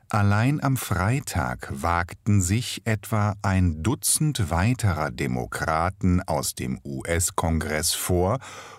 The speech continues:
um ihn zum Ausstieg aus dem Präsidentschaftsrennen aufzufordern. Auch der Ton wird dabei rauer. So legte ein Abgeordneter offen, wie der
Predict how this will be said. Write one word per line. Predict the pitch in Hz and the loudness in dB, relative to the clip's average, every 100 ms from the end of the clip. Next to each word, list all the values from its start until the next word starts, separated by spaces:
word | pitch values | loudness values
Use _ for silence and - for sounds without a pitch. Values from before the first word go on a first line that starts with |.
| - | -2
um | 123 139 165 - | 2 2 2 2
ihn | 135 139 | 2 2
zum | 131 131 123 - | 2 2 2 2
Ausstieg | 110 117 151 - - - 80 71 - 82 | 0 2 0 -2 -2 -2 -2 -4 -4 -2
aus | 80 - | 0 -2
dem | 76 65 67 | -2 -2 -4
Präsidentschaftsrennen | - 67 69 64 82 87 - 87 80 - - 76 73 80 87 87 | -4 -6 -4 0 2 2 2 0 0 -2 -2 -2 0 0 0 0
aufzufordern. | 95 98 107 - - 82 - 76 - - - - - _ _ _ | 0 0 0 -2 -2 -2 -2 -2 -2 -6 -8 -10 -20 _ _ _
Auch | 110 107 139 - | 0 2 0 -2
der | 143 135 - | 0 0 0
Ton | - 170 151 80 71 | 0 2 4 2 0
wird | 80 85 80 - | 0 0 -2 -2
dabei | 78 73 78 85 85 | 0 0 0 2 2
rauer. | 85 87 90 78 62 58 - _ _ 92 | 2 2 2 0 -2 -6 -14 _ _ -4
So | 82 98 110 127 | 0 2 4 4
legte | 87 110 - - 90 - | 4 2 0 0 0 2
ein | 92 135 170 78 | 2 2 0 -2
Abgeordneter | 78 - - 73 - 69 85 67 65 - 67 | -4 -6 -4 -4 0 0 0 -4 -4 -4 -2
offen, | 92 87 - 90 85 - - - - | 0 -2 0 2 2 0 -12 -20 -8
wie | 85 98 127 | 0 2 4
der | 147 | 2